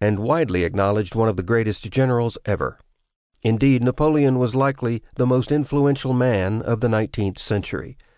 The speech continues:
leaving an indelible mark on everything from the strategy and tactics of warfare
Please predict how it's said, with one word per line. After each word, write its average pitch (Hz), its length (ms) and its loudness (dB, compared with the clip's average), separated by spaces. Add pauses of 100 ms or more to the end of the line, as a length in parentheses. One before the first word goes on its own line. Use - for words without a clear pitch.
(360)
leaving 110 340 2
an 104 180 0
indelible 123 580 2
mark 107 360 2
on 101 160 0
everything 123 560 -2
from 101 180 -4
the 85 100 -4
strategy 117 540 -4
and 90 160 -4
tactics 110 440 -6
of 85 180 -10
warfare 117 580 0